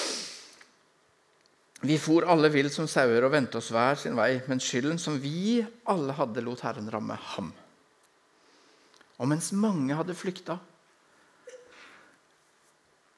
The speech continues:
så sto Nikodemus og Josef og noen andre,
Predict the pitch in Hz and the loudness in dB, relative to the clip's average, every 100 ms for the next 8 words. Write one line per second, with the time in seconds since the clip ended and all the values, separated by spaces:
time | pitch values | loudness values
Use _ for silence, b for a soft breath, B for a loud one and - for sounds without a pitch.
0 | _ - 147 - 135 139 135 139 123 113 | _ -6 -6 0 2 2 2 2 2 2
1 | 131 139 131 113 110 123 127 - - - | 0 0 0 0 -2 -6 -8 -12 -14 -4
2 | 123 127 123 110 127 | -2 0 -2 -2 0